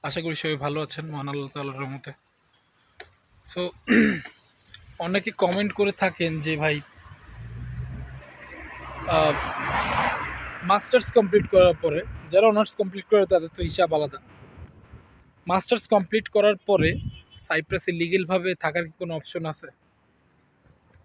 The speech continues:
So, ব্যাপারটা আসলে এমন না যে, মানে, থাকা যায় না, এটা ঠিক, কিন্তু একবারে যে থাকা যায় না, এমন না। এটার কারণটা হচ্ছে, আমি বলতেছি,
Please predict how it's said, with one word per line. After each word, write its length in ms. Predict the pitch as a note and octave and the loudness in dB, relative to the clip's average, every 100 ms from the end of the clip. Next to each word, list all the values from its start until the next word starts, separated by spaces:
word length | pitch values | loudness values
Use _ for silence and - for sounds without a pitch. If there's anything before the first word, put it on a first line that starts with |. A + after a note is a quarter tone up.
| - - - - - - - | -20 -20 -20 -20 -20 -20 -6
So, 140 | G#3 - - - _ _ - - - - - | -6 -6 -20 -20 _ _ -12 -10 -8 -8 -2
ব্যাপারটা 520 | F#3 - A#3 - A#3+ | -2 0 -2 0 0
আসলে 460 | - B3 B3 B3 B3 | 0 0 4 4 2
এমন 360 | - G3 G#3+ A#3 | 0 0 2 2
না 380 | A#3+ A#3+ A#3 E3+ | 0 2 2 2
যে, 140 | D#3+ | 0
মানে, 480 | D#3+ D#3+ E3 E3+ - - - - - | -2 -2 -2 -4 -4 -8 -12 -10 -10
থাকা 320 | - A3 - D4 | -2 2 6 8
যায় 180 | C#4+ | 8
না, 100 | A#3 | 6
এটা 180 | G3+ G#3 | 4 0
ঠিক, 200 | - F#3+ | -10 -10
কিন্তু 200 | G3+ F#3+ | -6 2
একবারে 400 | G#3+ G3 G3+ A#3 | 2 4 0 0
যে 140 | A#3+ B3 | 0 0
থাকা 280 | G#3+ A#3 | 2 2
যায় 160 | A3 A3 | 2 0
না, 80 | G#3 | -2
এমন 220 | D#3+ C#3 | -4 -6
না। 160 | A#2+ A2+ _ _ _ _ _ | -12 -20 _ _ _ _ _
এটার 220 | D#3+ F#3+ | -12 -8
কারণটা 440 | - G3 A3+ A3 A#3 | 0 2 2 0 -2
হচ্ছে, 240 | G#3+ G3+ | -2 -2
আমি 140 | F3 | -4
বলতেছি, 480 | E3+ E3+ E3 - - | -4 -6 -6 -8 -10